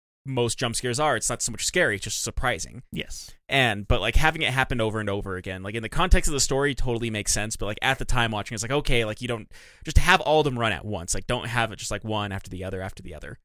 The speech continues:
Speaker 2: Yeah, yeah. Yeah, I think the one that happens after that when she's outside is super cheap.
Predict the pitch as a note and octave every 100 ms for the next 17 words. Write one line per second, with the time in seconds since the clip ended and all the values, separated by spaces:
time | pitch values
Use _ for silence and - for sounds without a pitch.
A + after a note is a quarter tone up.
0 | _ - - - F3+ - - _ - -
1 | - C#3 C3+ D3 E3 D3 C#3+ C#3 B2+ B2
2 | B2 B2 A#2+ B2 A#2+ - B2+ B2+ A#2+ -
3 | C3 - - - - - -